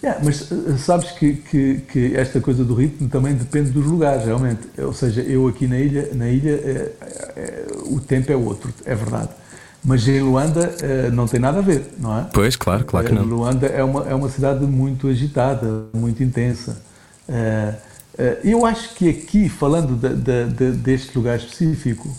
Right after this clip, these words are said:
Speaker 1: esta, esta, esta, esta necessidade de viver com pouco, com menos, podia
Speaker 2: Uhum.
Speaker 1: ser uma lição. Para mim, eh, eu tento ver isso, tento aprender com este, com isto. Ou seja,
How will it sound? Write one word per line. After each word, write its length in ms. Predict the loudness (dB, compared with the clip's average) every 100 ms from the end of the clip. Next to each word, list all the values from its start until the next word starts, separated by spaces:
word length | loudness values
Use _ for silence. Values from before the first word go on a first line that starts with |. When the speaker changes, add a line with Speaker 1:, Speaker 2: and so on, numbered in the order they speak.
| -16 -20 -20 -20 -20 -20 -20 0
Speaker 1:
esta, 600 | 2 2 0 2 2 0
esta, 840 | -2 0 0 -4 -2 0 2 -2 -6
esta, 760 | -4 -4 -4 -10 -4 -2 0 -2 -6 -12 -20 -20 -20 -8
esta 240 | -4 2
necessidade 680 | 2 2 0 -2 0 0 -2 -10 -8
de 260 | -2 2 2
viver 400 | 2 2 0 0
com 140 | -2
pouco, 360 | -2 -2 -4 -8 -4
com 140 | 0
menos, 460 | 0 0 -2 -8 -16 -16 -16 -16 0
podia 280 | 2 4 2
Speaker 2:
Uhum. 20 | 2
Speaker 1:
ser 300 | 0 0 -2
uma 260 | -2 0 2
lição. 340 | 0 -2 -8 -10 -16 -20 _ -20 -20 -4
Para 140 | 2 2
mim, 440 | 2 0 0 -4
eh, 240 | -4 -4 -4 -6 -8 -12 -20 -20 _ _ -6
eu 120 | -2 0
tento 220 | 0 2
ver 140 | 2 2
isso, 220 | -2 -4
tento 280 | -4 -2 -2
aprender 580 | -2 0 2 2 0 -2
com 220 | -4 -2
este, 240 | -2 -6 -10 -10 -10 -10 -16 -20 -20 -20 -8
com 140 | -2 0
isto. 240 | -2 -4
Ou 60 | -4
seja, 360 | -2 -2 -4